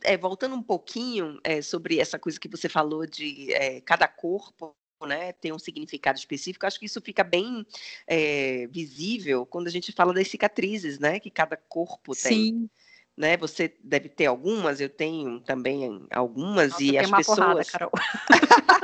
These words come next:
Speaker 2: <laughs> Eu, eu não, eu,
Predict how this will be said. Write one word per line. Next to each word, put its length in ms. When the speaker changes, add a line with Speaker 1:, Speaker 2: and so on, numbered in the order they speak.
Speaker 2:
<laughs> 1600
Eu, 140
eu 160
não, 280
eu, 180